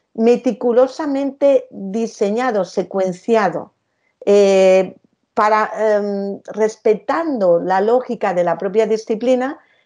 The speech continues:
pero también, pues, propiciando que el alumno en cada momento experimente el éxito, ¿no?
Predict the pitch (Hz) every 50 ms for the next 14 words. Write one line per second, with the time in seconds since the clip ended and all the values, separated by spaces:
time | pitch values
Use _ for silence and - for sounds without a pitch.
0 | _ _ - 226 220 226 214 220 214 214 226 247 269 294 302 294 - _ _ _
1 | _ _ _ _ _ _ _ _ _ - 220 208 202 202 - 208 214 190 - 208
2 | 190 175 - 247 240 247 254 262 277 269 - 262 233 196 - - _ - 196 180
3 | 180 180 175 180 202 226 247 254 240 214 190 175 165 - 220 240 262 269 269 262
4 | 262 262 254 254 - 262 269 - - - 208 202 202 _ 202 185 185 180 180 190
5 | 190 175 - 190 190 - - 175 165 156 151 147 - - - 147 147 - 156 151
6 | 175 208 233 -